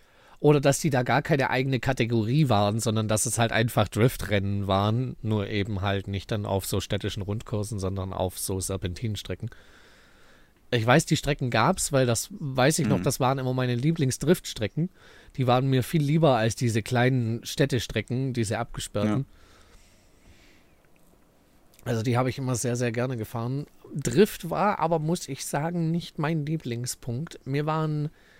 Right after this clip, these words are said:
Speaker 1: die, äh, klassischen Rennen und die Dragrennen waren mir immer lieber.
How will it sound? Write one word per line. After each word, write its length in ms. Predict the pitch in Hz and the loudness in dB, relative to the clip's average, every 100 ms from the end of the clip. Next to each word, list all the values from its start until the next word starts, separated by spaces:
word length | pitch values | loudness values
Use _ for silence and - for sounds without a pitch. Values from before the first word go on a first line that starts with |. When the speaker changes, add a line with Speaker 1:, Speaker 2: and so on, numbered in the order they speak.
| - - _ - | -20 -20 _ -4
Speaker 1:
die, 340 | 135 135 139 135 | 2 4 4 2
äh, 500 | - 123 120 117 117 | 0 -2 0 -2 -2
klassischen 580 | - 139 175 196 - 175 | -4 -4 -2 -4 -4 -4
Rennen 420 | 180 180 185 175 | 0 0 0 -2
und 260 | 175 131 | -2 -4
die 100 | 131 117 | -4 -4
Dragrennen 760 | 123 131 - 104 98 95 101 | 0 0 -2 -6 -4 -4 -8
waren 440 | - 107 101 104 104 | -8 -4 -2 -2 -4
mir 160 | 110 | -6
immer 180 | 107 107 | -6 -6
lieber. 380 | 104 113 113 101 | -6 -4 -4 -6